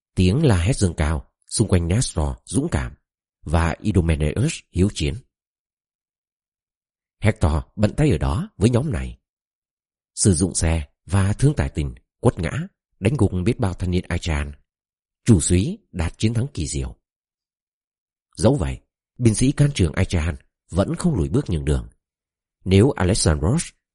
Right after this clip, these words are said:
phu quân Helen, không chặn đứng hành động táo bạo của Machaon, chỉ huy binh đoàn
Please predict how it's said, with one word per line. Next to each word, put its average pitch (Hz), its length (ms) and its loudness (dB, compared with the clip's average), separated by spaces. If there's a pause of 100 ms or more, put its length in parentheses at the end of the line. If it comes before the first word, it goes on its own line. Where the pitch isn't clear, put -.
phu 110 120 4
quân 101 180 4
Helen, 80 380 2 (840)
không 156 220 2
chặn - 200 0
đứng 113 140 2
hành 104 160 2
động 87 180 -2
táo 120 160 0
bạo 62 380 -4
của 71 200 -2
Machaon, 71 480 0 (1160)
chỉ 90 160 2
huy 113 200 6
binh 139 220 0
đoàn 67 220 2